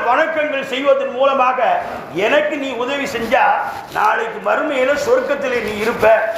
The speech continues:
அப்படின்னு பெருமானார் ஸல்லல்லாஹு அலைஹி வஸல்லம் அந்த சஹாபிக்கு சொல்வதின் மூலமாக இந்த முழு உம்மத்தும் அதிகமான முறையில நஃபிலான வணக்கங்கள் செய்யும் போது நாளைக்கு மறுமையில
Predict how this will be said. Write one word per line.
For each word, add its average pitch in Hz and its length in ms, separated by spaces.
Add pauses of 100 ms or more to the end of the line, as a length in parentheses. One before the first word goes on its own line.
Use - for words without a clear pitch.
(200)
அப்படின்னு 247 460
பெருமானார் 233 520
ஸல்லல்லாஹு 233 640
அலைஹி 226 300
வஸல்லம் 220 400 (280)
அந்த 208 260
சஹாபிக்கு 294 760 (100)
சொல்வதின் 262 480
மூலமாக 226 600 (380)
இந்த 233 220
முழு 240 340
உம்மத்தும் 302 640
அதிகமான 294 680
முறையில 277 380
நஃபிலான 302 520 (160)
வணக்கங்கள் 269 500
செய்யும் 226 340
போது 233 320 (320)
நாளைக்கு 226 600
மறுமையில 269 440